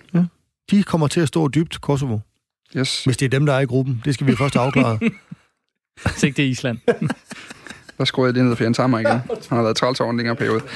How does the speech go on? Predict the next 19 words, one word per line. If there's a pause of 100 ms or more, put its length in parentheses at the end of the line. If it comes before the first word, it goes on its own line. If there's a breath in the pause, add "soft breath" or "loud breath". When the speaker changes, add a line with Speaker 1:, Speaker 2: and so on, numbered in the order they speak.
(320 loud breath)
Speaker 2:
Øh,
Sverige-Polen (380)
ender (180)
hvad? (2250)
Det
er
jo
så
nøglekamp
om
andenpladsen. (2000)
Sve-,
Sverige
har
på
nuværende
tidspunkt (520 loud breath)
tre
point.